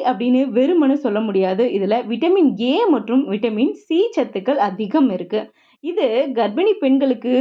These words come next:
அவசிய தேவையான carbs and நார்ச்சத்து, ஃபோலிக் அமிலம் மற்றும் புரதங்கள் போன்ற நிறைய ஊட்டச்சத்துக்களை கொண்டிருக்குது. அதனால டொமேட்டோவை அவங்க எந்தெந்த வகையில எடுத்துக்க முடியுமோ எடுத்துக்கிறது அவங்களுடைய குழந்தைக்கும்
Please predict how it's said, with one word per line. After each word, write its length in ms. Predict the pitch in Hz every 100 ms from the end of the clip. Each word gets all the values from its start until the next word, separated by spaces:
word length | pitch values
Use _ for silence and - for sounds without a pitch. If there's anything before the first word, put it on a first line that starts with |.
| 311 208
அவசிய 380 | 208 302 - 392 - 233
தேவையான 440 | 202 190 190 190 214 285 339 - _ _ 285
carbs 380 | 285 370 - - - 214
and 120 | 254 - 226
நார்ச்சத்து, 680 | 226 254 349 - 294 - 202 220 311 339 _
ஃபோலிக் 420 | 349 403 453 392 240
அமிலம் 340 | 220 220 247
மற்றும் 300 | 202 - 226 269 285 _ _ 208
புரதங்கள் 500 | 269 403 453 370 262
போன்ற 300 | 214 190 196 262 226
நிறைய 320 | 226 254 349 359 247
ஊட்டச்சத்துக்களை 600 | 269 269 196 190 220 277
கொண்டிருக்குது. 480 | 208 190 185 190 185 - 196
அதனால 360 | 233 233 196 202 330 - _ _ 285
டொமேட்டோவை 580 | 330 494 508 330 269 349 220
அவங்க 200 | 214 226 262 240
எந்தெந்த 280 | 262 370 339 240
வகையில 320 | 240 262 226
எடுத்துக்க 280 | 202 240 - 196
முடியுமோ 260 | 220 277 214
எடுத்துக்கிறது 460 | 190 226 202 208 262
அவங்களுடைய 380 | 214 190 185 208 277 339 -
குழந்தைக்கும் 560 | 359 415 330 - 262